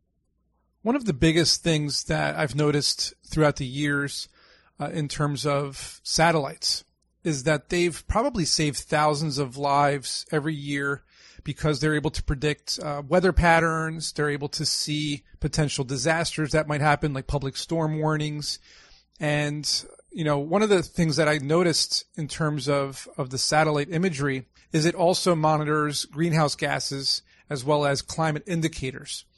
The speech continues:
So if we hadn't had satellites to see all of these climate, uh, statistics and climate, um, visuals,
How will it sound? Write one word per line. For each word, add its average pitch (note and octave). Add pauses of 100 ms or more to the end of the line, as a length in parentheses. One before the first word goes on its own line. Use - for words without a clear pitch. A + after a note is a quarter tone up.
(400)
So D3+
if -
we A#3
hadn't G3+
had E3
satellites E3+ (380)
to D3+
see F3
all D#3
of D#3
these C#3+ (120)
climate, E3 (520)
uh, C3+
statistics -
and C#3+
climate, D3
um, D3+
visuals, F3+